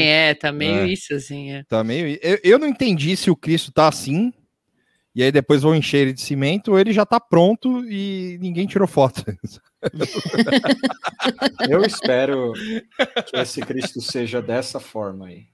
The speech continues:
Speaker 2: É, eu também, eu
Speaker 1: Podia
Speaker 2: acho que
Speaker 1: ser um Cristo artístico, assim.
Speaker 2: É.
Speaker 3: Tipo,
Speaker 2: Cristo
Speaker 3: Vicky
Speaker 2: Sol.
Speaker 3: Muniz Cristo, assim, sabe?
Speaker 2: Cristo Sol Coió.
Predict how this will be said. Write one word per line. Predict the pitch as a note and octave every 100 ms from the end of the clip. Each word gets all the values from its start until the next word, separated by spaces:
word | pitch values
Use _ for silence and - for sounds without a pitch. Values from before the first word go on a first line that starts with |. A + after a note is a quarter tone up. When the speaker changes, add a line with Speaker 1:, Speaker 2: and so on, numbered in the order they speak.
| _ _ _ C3+
Speaker 2:
É, | D3 B2
eu | A2+
também, | - D#3+ F3
eu | C4+ A3+
Speaker 1:
Podia | D#3+ A#3
Speaker 2:
acho | A#3+ -
que | E4
Speaker 1:
ser | D4 C#4+ B3
um | G#3+ F#3+ F#3+
Cristo | - G3+ F#3+ F#3 - G3
artístico, | F#3 G3 - F#3 G3+ - - D#3
assim. | D3 - D#3 D3 -
Speaker 2:
É. | G2+ F#2 F#2 _ _ _ _ _
Speaker 3:
Tipo, | _ B2+ A#2
Speaker 2:
Cristo | A2 -
Speaker 3:
Vicky | C3 -
Speaker 2:
Sol. | B2 C3
Speaker 3:
Muniz | B2 C3 C#3 -
Cristo, | A#2+ B2+ B2+ - G2
assim, | F#2+ - G2+ F#2+
sabe? | - G#2+ E2 -
Speaker 2:
Cristo | C3 C#3+ - C#3+
Sol | - C#3+
Coió. | - C3+ A#2 A2+